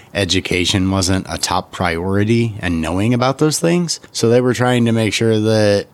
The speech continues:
there were educated people making those decisions, which at that time, that made sense. Where now we have so much access to information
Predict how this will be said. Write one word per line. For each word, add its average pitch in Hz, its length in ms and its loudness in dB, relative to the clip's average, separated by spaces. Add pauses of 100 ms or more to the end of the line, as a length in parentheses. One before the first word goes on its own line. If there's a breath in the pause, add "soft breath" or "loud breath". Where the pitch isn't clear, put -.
(160)
there 113 160 2
were 98 320 0
educated 110 640 0
people 101 440 -2
making 92 420 -2
those 90 180 -4
decisions, 82 580 -4
which 92 300 -4
at 113 200 -2
that 82 200 -4
time, 104 460 0
that 90 160 -2
made 85 200 -6
sense. - 640 -4 (260 soft breath)
Where 117 200 2
now 110 500 0
we 117 180 2
have 101 220 -2
so 104 180 -2
much 92 360 -4 (120)
access 95 440 -2
to - 120 -6
information 85 920 -4